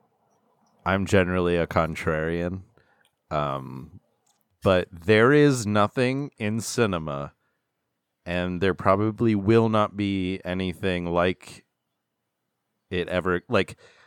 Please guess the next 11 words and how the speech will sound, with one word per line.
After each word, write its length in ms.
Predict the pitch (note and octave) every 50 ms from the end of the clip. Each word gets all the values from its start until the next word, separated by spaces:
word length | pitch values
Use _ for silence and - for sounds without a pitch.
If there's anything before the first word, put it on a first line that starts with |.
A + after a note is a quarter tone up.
| _ _ _ _ _ _ _ _ _ _ _ _ _ _ _ _ _
um, 640 | F#2+ F2+ E2 D#2 D2 C#2 C2+ C2+ B1 A#1+ - - - _ _ _ _ -
Infinity 680 | A#2 A2 A2 G#2+ - C3+ C#3 C#3 C3+ B2+ B2 B2 A2+
War 300 | G#2 G#2+ G#2+ G#2 G2 F#2+
in 240 | F2+ - F#2 F2 D#2+
particular. 720 | - F2+ - - G2+ E2+ C#2+ - D#2 B1+ - D#2 E2+ - _ _ _ -
There 160 | A2 G#2+ G#2+
is 180 | G2 F2 F#2+
nothing 440 | G2 F#2+ F#2 F2 - - C3 A#2+ A2+
else 280 | A#2 A#2+ B2 - - -
like 240 | F#2 E2+ D#2+ - -
it 140 | E2 D2